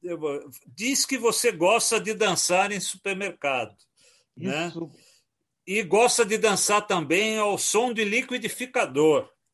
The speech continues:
Speaker 2: É.
Speaker 1: Isso é
Speaker 2: Eu
Speaker 1: verdade ou é literatura? Como que é
Speaker 2: Não, é
Speaker 1: isso?
Speaker 2: verdade, é
Speaker 1: Liquidificador?
Speaker 2: verdade. É verdade. É assim, hum, pra quê, né? Fora os filhos, que é, são as nossas melhores partes, né?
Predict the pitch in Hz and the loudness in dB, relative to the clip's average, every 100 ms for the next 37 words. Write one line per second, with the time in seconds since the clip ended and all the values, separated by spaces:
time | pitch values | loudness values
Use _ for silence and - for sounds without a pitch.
0 | _ - 113 - - _ _ _ - - | _ -10 -8 -10 -16 _ _ _ -20 -20
1 | - - 277 233 196 160 196 254 254 247 | -8 0 4 6 6 6 4 4 6 6
2 | 240 226 233 214 180 - 170 156 139 127 | 6 2 2 4 2 4 4 4 2 -2
3 | - 143 135 180 190 190 185 165 156 180 | -2 -6 -2 2 6 6 6 4 4 4
4 | 147 135 120 117 135 147 143 - 92 139 | 4 4 4 2 4 2 4 0 0 2
5 | 214 - - _ _ 143 110 - 147 170 | 2 2 -2 _ _ -8 -8 -4 -2 2
6 | 175 120 85 127 - 220 233 240 - - | 0 0 -6 -6 0 4 6 4 2 -8
7 | 87 - - 123 127 131 127 _ _ _ | -8 -14 -2 0 0 -2 -12 _ _ _
8 | _ _ _ - 214 - 220 190 123 131 | _ _ _ -6 -6 -6 -2 0 2 0
9 | 156 139 165 170 170 - 156 147 139 - | -2 0 0 0 -4 -10 -10 -10 -8 -2
10 | 123 117 117 113 110 107 104 - 104 101 | 0 0 -2 -6 -6 -6 -8 -8 -10 -8
11 | 104 98 98 _ 147 156 156 135 - 82 | -6 -6 -8 _ -2 0 -2 -6 -16 -12
12 | 95 110 | -8 -8